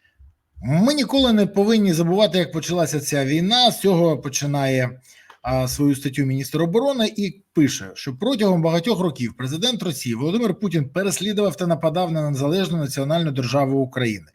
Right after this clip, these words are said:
Двадцять четвертого лютого двадцять другого року він перейшов ту межу тотального вторгнення, і Кремль розпочав наймасштабнішу війну в Європі з часів Другої світової війни.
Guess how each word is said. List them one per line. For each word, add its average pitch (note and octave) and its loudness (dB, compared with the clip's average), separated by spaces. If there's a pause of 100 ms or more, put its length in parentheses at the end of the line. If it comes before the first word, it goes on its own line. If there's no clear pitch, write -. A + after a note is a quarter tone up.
(360)
Двадцять G3 4
четвертого G3 4
лютого D#3 4
двадцять B2 0
другого B2 0
року B3+ 2
він F#3+ 0
перейшов G3+ 0
ту F#3 -2
межу F3+ 2
тотального C3+ -2
вторгнення, A3 -2
і G3+ -8
Кремль G#3+ 0
розпочав F3+ 0
наймасштабнішу D#3+ -4
війну D#3+ 0
в B2 -2
Європі E3+ 0 (320)
з - -6
часів F3+ 2 (240)
Другої G3+ 6
світової C3 -2
війни. A#2 -4